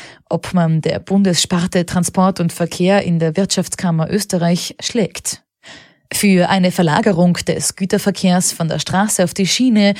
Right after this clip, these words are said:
müssten die Güterterminals ausgebaut werden.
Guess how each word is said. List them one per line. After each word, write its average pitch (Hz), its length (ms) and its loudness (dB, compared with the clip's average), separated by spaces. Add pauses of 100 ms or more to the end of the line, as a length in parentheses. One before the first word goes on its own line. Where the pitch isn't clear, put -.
(300)
müssten 240 360 0
die 226 220 0
Güterterminals 202 1120 2
ausgebaut 170 600 -2
werden. 175 520 2